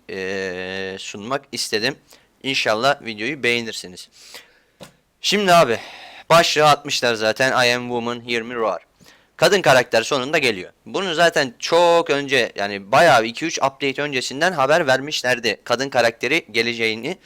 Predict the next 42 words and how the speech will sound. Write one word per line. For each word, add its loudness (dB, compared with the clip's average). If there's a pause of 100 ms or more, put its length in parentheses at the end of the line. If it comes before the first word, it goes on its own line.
(160)
kadın -4
karakterin 0
geleceğini -6 (580)
ve 6
artık 4
geliyor. 0 (340)
"I 4
am 0
woman, -2
hear 0
me -4
roar." 4
demişler. -4
Güzel -2
bir -6
başlık -4
atmışlar. -8 (500)
Idle 4
players 2
will -2
be -2
kicked -4
after, -2 (160)
e, 2
otuz -4
minutes. -8 (1040)
Resmi 2
sunucularda 2
bundan -2
sonra -6
abi, -2 (160)
e, 2
serverlar 2
full -10
ise, -4
yani 0
mesela -8
iki -12
yüzde -10
iki -14
yüzde -12
ise -10